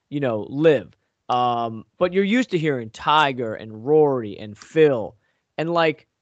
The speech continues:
Phil hasn't been, I, I know he won the P G A, like, don't at me, right? I know he won that, but he's been irrelevant for a while. Jordan Spieth has been irrelevant, but Jordan Spieth's name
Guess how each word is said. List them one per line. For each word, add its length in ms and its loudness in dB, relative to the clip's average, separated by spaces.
Phil 400 4
hasn't 360 -2
been, 200 -2
I, 200 -2
I 80 -2
know 160 2
he 80 2
won 240 -4
the 60 -8
P 180 -10
G 240 -12
A, 40 -10
like, 140 -12
don't 200 -6
at 220 -10
me, 140 -18
right? 360 -6
I 60 -6
know 140 -2
he 60 2
won 220 -6
that, 140 -12
but 100 -4
he's 100 -4
been 160 0
irrelevant 540 0
for 160 -2
a 60 2
while. 240 2
Jordan 300 4
Spieth 440 -6
has 240 0
been 300 0
irrelevant, 720 -2
but 340 2
Jordan 300 0
Spieth's 460 -6
name 960 -2